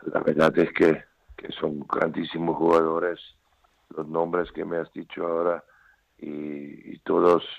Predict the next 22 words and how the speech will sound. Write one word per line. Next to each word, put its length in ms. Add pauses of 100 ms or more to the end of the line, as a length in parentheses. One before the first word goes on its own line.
eh, 240
tuvieron 420
su, 500
su, 360
su, 380
sus 160
temporadas 720
buenas 440
en 120
el 140
Sevilla, 580 (680)
y, 100
y, 520 (260)
y 120
bueno, 260
es, 100 (140)
es, 200
es 220
muy 160
difícil, 680
pero, 460 (720)
pero 880